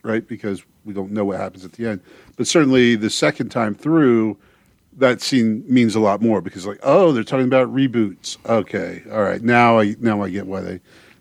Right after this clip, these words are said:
they have this, um, this scene in there," because we don't, you know, we don't need to know that Connor's miserable and wishes, like, he were,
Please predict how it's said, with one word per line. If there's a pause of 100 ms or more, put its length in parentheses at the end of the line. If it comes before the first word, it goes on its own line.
they
have
this,
um, (840)
this
scene
in
there,"
because
we
don't, (120)
you (280)
know,
we
don't
need
to
know (500)
that (540)
Connor's
miserable
and (100)
wishes,
like,
he
were,